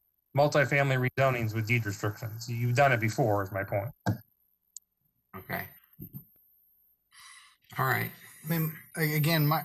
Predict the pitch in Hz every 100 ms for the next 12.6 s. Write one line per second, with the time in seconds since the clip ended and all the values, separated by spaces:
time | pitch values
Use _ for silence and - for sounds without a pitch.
0 | - 165 165 170 160 202 165 139 120 156
1 | 156 135 151 135 - - _ _ - -
2 | 185 135 127 - 160 151 165 147 143 160
3 | 143 160 151 139 135 147 143 139 135 143
4 | 139 131 - 156 143 131 135 127 _ _
5 | _ _ _ 147 156 - 143 139 131 143
6 | 139 156 139 143 135 156 - 147 127 139
7 | 143 165 160 147 143 131 147 127 127 _
8 | - 151 165 151 - 156 160 156 143 131
9 | 117 - - _ _ _ _ _ _ 151
10 | 143 165 160 156 147 143 135 143 143 151
11 | 143 165 151 143 139 143 147 143 135 120
12 | 180 147 131 135 143